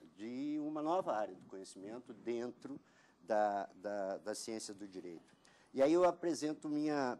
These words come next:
pergunta ao doutor Marcelo. Como é que a, a, os procedimentos estatísticos e, e, e, e a teoria do direito se associam, né, de forma a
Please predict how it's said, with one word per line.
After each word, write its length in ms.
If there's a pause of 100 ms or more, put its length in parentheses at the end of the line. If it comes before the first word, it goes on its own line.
pergunta 440
ao 60
doutor 340
Marcelo. 460 (840)
Como 240
é 100
que 400 (160)
a, 360
a, 380 (720)
os 140
procedimentos 640
estatísticos 1000
e, 360
e, 320
e, 540
e 400 (360)
a 100
teoria 440
do 120
direito 640 (360)
se 240
associam, 760
né, 200
de 120
forma 580 (180)
a 240